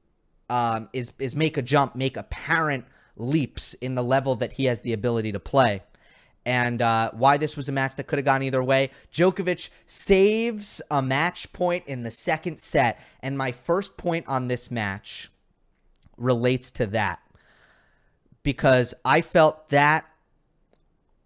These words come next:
that match point save came as a result of Novak learning from losing the first set. The way this ended up going was, uh, Korda,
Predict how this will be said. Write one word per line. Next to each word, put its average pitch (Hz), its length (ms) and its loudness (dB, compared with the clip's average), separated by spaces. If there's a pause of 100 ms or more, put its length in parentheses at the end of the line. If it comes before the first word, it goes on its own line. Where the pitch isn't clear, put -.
(300)
that 147 380 2
match 143 360 -4
point 143 360 -4
save 113 720 -4 (540)
came 165 340 -2
as 139 180 -2
a 123 60 -6
result 113 800 -2 (280)
of 127 180 -2
Novak 131 600 0 (140)
learning 123 760 2 (300)
from 123 400 -4
losing 139 420 -2
the 113 60 -2
first - 440 -2
set. 95 300 -8 (280)
The 147 60 2
way 190 200 4
this 254 200 -2
ended 190 220 0
up 131 120 -2
going 135 420 4 (920)
was, 127 380 6
uh, 117 160 4
Korda, 147 580 4